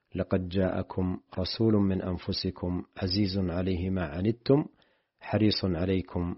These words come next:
بالمؤمنين رءوف رحيم". نفعنا الله أجمعين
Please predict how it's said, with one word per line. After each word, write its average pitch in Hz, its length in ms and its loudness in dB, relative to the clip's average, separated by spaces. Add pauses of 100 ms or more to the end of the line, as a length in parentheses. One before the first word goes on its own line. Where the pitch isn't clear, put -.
(140)
بالمؤمنين 90 920 2 (220)
رءوف 90 340 -4
رحيم". 73 420 -8 (720)
نفعنا 95 460 2
الله 85 580 -2
أجمعين 90 600 0